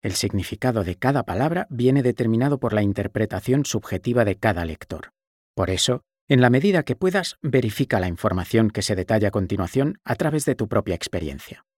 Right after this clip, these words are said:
Además, el conocimiento que buscas no lo encontrarás en este ni en ningún otro libro sobre la condición humana y el sentido de la existencia. Todo lo que necesitas saber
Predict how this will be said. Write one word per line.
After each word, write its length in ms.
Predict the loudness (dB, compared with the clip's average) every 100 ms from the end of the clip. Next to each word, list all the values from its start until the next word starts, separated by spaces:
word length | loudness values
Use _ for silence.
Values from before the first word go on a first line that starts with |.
| _ _ _ _ _ _ _
Además, 480 | -2 0 0 -2 -8 _ _
el 160 | -6 0
conocimiento 580 | 0 0 0 0 -2 -4
que 80 |
buscas 380 | -4 -4 -2 2
no 100 | 4
lo 80 | 4
encontrarás 680 | 4 0 0 0 -2 -2 0
en 120 | 0
este 320 | 0 -2 0
ni 100 | 0
en 80 | -2
ningún 340 | -2 -2 -2
otro 220 | -2 -2
libro 320 | -2 0 -2 -4
sobre 240 | -4 -2
la 120 | -4
condición 440 | -4 -4 -4 -4 -4
humana 380 | -2 -2 -2
y 80 | -4
el 100 | -4
sentido 460 | -6 -6 -2 -2 -2
de 100 | -6
la 80 | -8
existencia. 680 | -8 -8 -8 -8 -8 -12 -14 _ _ _ _ _ _ _
Todo 260 | 0 2 2
lo 120 | 2
que 120 | 0
necesitas 560 | 0 -2 -4 -4 -4 -2
saber 340 | -4 -4